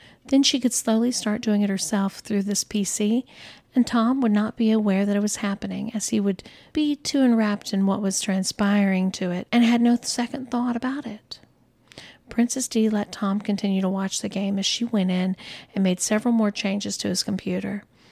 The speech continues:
She changed his background to a pink Disney princess theme and made his window borders hot pink. She then changed his font to Disney and also made it hot pink.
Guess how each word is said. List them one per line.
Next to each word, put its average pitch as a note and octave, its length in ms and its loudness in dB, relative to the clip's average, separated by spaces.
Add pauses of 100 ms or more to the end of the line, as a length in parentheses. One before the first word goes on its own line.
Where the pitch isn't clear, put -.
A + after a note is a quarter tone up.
(320)
She - 160 -6
changed G#3 320 2
his A3+ 80 -4
background G3 600 0
to A3 100 0
a - 40 -4
pink - 380 0
Disney G3 300 -2
princess F#3+ 420 -4
theme F#3+ 400 -2 (400)
and G#3+ 100 8
made G#3+ 200 8
his G#3 160 4
window G3+ 340 4
borders F#3+ 420 0
hot - 280 -8
pink. F#3+ 420 -4 (400)
She - 180 2
then G#3+ 200 4
changed G3+ 420 2
his F#3+ 220 -2
font - 480 -6
to - 260 -6
Disney G3 540 -2 (340)
and C4+ 140 2
also B3+ 320 0
made A3 220 4
it A3 100 0
hot F#3+ 280 -4
pink. F#3+ 440 -2